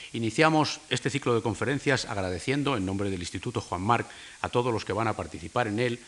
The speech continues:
su presencia en esta tribuna. Nunca es ocioso resaltar lo importante que resulta comprender a fondo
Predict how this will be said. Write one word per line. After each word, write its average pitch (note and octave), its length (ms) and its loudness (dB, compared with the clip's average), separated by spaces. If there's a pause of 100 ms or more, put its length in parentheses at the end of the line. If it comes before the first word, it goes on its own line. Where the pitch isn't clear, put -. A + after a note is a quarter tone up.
(220)
su - 160 -4
presencia A#2 720 2
en F#2+ 100 -4
esta G2+ 200 -2
tribuna. - 340 -10 (920)
Nunca G3 440 0
es F#3 180 0
ocioso E3 640 2
resaltar A#2 720 2 (220)
lo G#2+ 160 0
importante B2+ 720 2
que B2+ 100 2
resulta B2 580 0 (240)
comprender G#2+ 680 2
a A#2 60 2
fondo D3+ 560 4